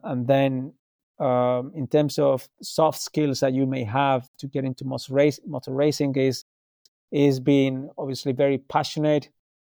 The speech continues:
um, being, being very energetic,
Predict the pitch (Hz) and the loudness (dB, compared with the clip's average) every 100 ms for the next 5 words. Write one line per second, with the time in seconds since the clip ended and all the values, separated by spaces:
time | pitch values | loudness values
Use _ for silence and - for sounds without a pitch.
0 | _ _ - 135 127 123 123 135 _ _ | _ _ -4 2 2 2 -2 -10 _ _
1 | _ - 127 143 139 135 131 - 139 135 | _ -12 0 4 4 2 -4 -10 -2 0
2 | 131 123 143 135 151 139 120 - 151 143 | 0 2 2 2 -2 -6 -8 2 2 2
3 | 147 143 135 | 0 0 -2